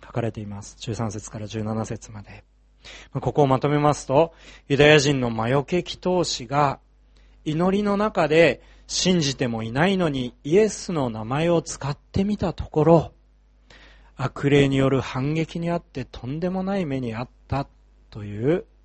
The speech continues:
出来事です。まあ、この魔術の、魔術の世界においては、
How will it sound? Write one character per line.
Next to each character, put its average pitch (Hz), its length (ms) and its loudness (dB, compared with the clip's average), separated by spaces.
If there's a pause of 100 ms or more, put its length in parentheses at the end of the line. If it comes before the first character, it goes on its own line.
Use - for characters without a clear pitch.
出 117 120 -12
来 - 120 -10
事 104 240 -10
で 95 140 -12
す。 - 280 -20 (2500)
ま 139 100 2
あ、 - 20 2
こ 131 100 2
の 139 100 4
魔 120 200 0
術 147 420 2
の、 113 140 2
魔 135 160 6
術 196 320 -2
の 110 140 -2
世 151 200 0
界 139 280 0
に 101 100 -10
お 107 120 -6
い 120 100 -6
て 131 160 -2
は、 117 320 2